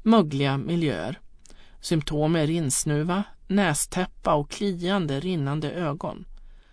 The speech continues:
Du kan också få huvudvärk, nysningar, utslag, rodnader, hosta eller andnöd. En del har besvär året runt, andra vid fuktigt väder.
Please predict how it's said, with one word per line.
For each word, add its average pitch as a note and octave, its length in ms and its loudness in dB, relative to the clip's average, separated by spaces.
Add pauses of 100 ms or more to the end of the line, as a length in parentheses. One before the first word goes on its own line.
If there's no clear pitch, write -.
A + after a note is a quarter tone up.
(200)
Du G#3+ 120 -2
kan F3 260 4
också F#3 240 0
få D#3+ 180 -2
huvudvärk, E3+ 760 -2 (400)
nysningar, F3+ 920 2
utslag, E3+ 800 0
rodnader, D3+ 680 0
hosta - 400 -4
eller C3 200 -2
andnöd. C#3+ 680 -4 (760)
En F#3+ 160 4
del D3+ 220 4
har F3+ 120 2
besvär C3+ 440 -2
året C3+ 460 -4
runt, E3 500 -8 (380)
andra C#3+ 340 -2
vid D#3+ 140 -4
fuktigt - 540 -10
väder. C#3+ 440 -8